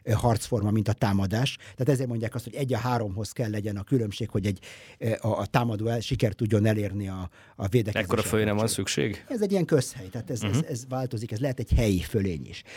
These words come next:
Speaker 1: Tehát van egy egé-, egy sor, ö, hátránya az ukránoknak, már nem rendelkeznek élő erő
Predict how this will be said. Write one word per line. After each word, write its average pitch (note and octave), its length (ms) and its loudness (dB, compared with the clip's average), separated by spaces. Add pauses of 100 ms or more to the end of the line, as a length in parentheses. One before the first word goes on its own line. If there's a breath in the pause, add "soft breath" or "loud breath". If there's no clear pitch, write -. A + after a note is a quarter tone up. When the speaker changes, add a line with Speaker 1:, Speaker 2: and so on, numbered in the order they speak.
Speaker 1:
Tehát - 240 -2 (180)
van E3+ 160 2
egy F#3 100 -2
egé-, E3+ 220 -4
egy A#2+ 120 -6
sor, C#3+ 400 -2 (420)
ö, B2 160 -2
hátránya A#2 640 -2
az G2 100 -4
ukránoknak, A2+ 640 -2
már C3+ 160 4
nem B2+ 140 -2
rendelkeznek A2 580 -4
élő G#2+ 220 2
erő G#2 300 0